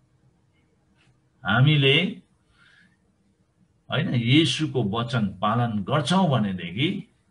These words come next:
पिता, पुत्र र पवित्र आत्मा हामी भित्र बास गर्नुहुन्छ अनि पिताले हामीलाई प्रेम गर्नुहुनेछ भनेर।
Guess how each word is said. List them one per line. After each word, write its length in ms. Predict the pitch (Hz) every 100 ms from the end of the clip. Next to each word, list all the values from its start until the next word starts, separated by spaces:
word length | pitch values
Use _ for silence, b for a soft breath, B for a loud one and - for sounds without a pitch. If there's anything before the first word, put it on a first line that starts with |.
| -
पिता, 420 | 175 170 151 139
पुत्र 400 | - 170 165 165
र 300 | 156 139 127
पवित्र 400 | 127 127 - 110 101 -
आत्मा 540 | - 147 170 160 151
हामी 420 | 160 147 98 117 110
भित्र 680 | 87 151 - - _ -
बास 340 | 95 98 104 101
गर्नुहुन्छ 520 | 110 123 131 131 127
अनि 840 | 160 170 156 110 104 110 131 143 -
पिताले 600 | 104 104 101 101 107 110
हामीलाई 540 | 87 80 92 92 90
प्रेम 420 | 90 - 101 113 110
गर्नुहुनेछ 680 | 101 95 87 82 85 -
भनेर। 420 | 87 82 - -